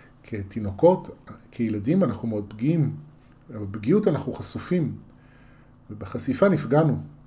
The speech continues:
אז פגיעות נח-, אה, ש-, היא הופכת להיות שוות ערך לכאב, אז צריך להיזהר מזה. אז זאת אומרת, אני לא רק משתנה והופך להיות מישהו שאני לא מכיר, אלא אני גם חוזר להיות מישהו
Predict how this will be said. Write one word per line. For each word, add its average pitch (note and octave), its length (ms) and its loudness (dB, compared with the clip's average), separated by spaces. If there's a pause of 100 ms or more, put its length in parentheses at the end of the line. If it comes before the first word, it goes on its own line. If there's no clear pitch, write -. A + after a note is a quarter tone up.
(440)
אז G2 120 -8
פגיעות C#3 460 0
נח-, A#2+ 280 -6
אה, A#2+ 300 -2
ש-, - 500 -16 (100)
היא A2 300 -4 (360)
הופכת - 400 0
להיות D3+ 140 2
שוות D3 220 4
ערך C#3+ 240 4
לכאב, A#2 540 0
אז G2 140 -10
צריך - 200 -4
להיזהר D3+ 340 6
מזה. G2+ 200 2 (1700)
אז A2+ 160 -6
זאת A2 60 -6
אומרת, B2+ 220 2
אני C3+ 140 4
לא F3 120 10
רק B3 220 4
משתנה D#3+ 380 6
והופך C#3+ 320 4
להיות C#3+ 160 4
מישהו D3 240 6
שאני B2+ 260 2
לא A#2+ 100 4
מכיר, B2 520 0 (100)
אלא C#3 120 0
אני A#2+ 140 0
גם C3 460 0
חוזר G3 640 6
להיות F3+ 340 4
מישהו F3+ 680 4